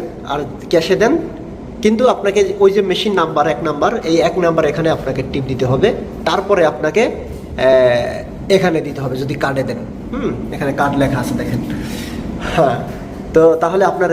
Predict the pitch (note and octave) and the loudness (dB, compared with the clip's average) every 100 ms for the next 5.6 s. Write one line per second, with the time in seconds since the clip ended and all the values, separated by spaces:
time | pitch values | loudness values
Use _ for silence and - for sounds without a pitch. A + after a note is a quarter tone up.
0 | E3 E3 E3+ F3 D#3+ - F#3 G#3+ D#3+ D#3+ | 2 0 0 -2 -2 -2 0 0 0 -2
1 | E3 G#3 F3+ C#3 A#2+ - - - - - | 2 0 2 -4 -4 -12 -14 -16 -16 -16
2 | - - E3 F3+ A3 G#3 A3+ A3+ A#3+ B3 | -16 -4 2 4 4 6 4 6 4 4
3 | - F3+ E3 G3+ G#3 G3+ F#3 F#3+ F#3+ E3+ | 2 0 2 4 2 2 2 2 0 -2
4 | E3 F#3 D#3+ D#3 C#3+ D3+ F3 D#3 - D3+ | -2 -2 0 2 2 2 0 -2 -6 -4
5 | D#3+ D#3+ D#3 D3+ D3+ - | -2 0 0 0 0 -2